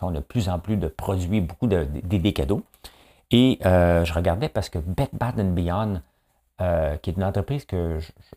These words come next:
je regarde aller parce qu'on est dans les mêmes plates-bandes, si on veut. Je suis très minime par rapport à eux, mais j'ai juste trois ans, il faut rêver grand, hein, faut voir, faut se donner des objectifs dans la vie, vers où on va atteindre. Et il y a deux compagnies, Bed Bath and Beyond et The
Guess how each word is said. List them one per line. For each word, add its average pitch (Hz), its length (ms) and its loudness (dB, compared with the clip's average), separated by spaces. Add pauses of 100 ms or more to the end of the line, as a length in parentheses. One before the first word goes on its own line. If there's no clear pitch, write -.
je 90 120 -4
regarde 92 460 0
aller 123 200 -2
parce 78 200 -6
qu'on 78 320 -6
est 80 80 -2
dans 80 160 -4
les 80 140 -4
mêmes 87 320 -4 (100)
plates-bandes, 110 500 -2
si - 120 -10
on 98 100 -2
veut. 98 140 -6
Je 76 60 -14
suis - 180 -20 (240)
très - 220 -6
minime 87 340 -2
par 80 100 -6
rapport 82 300 -2
à 98 60 2
eux, 139 120 0
mais 76 220 -6 (720)
j'ai 78 160 -6
juste 82 220 -6
trois 80 300 -2
ans, 113 80 -2
il 90 160 -4
faut 87 300 -6
rêver 85 360 -2
grand, 82 220 -4 (160)
hein, 107 100 -2
faut - 160 -6
voir, 87 360 2 (260)
faut 95 120 -2
se 78 40 -2
donner 87 200 0
des 87 200 0
objectifs 82 460 -4
dans 90 100 -2
la 78 60 -2
vie, 107 200 -2 (300)
vers 87 260 2
où 123 160 4
on 87 100 0
va 82 160 0
atteindre. 107 500 -2 (400)
Et 98 60 0
il 92 40 2
y 85 80 0
a 82 40 0
deux 107 120 2
compagnies, 92 460 -2 (260)
Bed 98 180 0
Bath 92 200 0
and 82 60 0
Beyond 87 420 -2 (100)
et 98 180 -2 (120)
The 95 100 -2